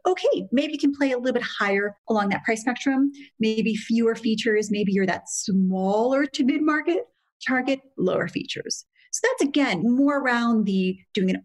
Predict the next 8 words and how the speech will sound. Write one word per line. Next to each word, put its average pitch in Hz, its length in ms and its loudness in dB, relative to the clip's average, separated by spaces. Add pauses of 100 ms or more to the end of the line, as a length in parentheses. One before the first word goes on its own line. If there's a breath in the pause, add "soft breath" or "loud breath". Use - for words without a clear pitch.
audit, 262 560 2 (120)
I'd 392 120 0
say 440 100 2 (260)
qualitative 190 680 0 (100)
approach - 680 -4
to 226 100 -2
tackling 190 580 -2
this. - 360 -8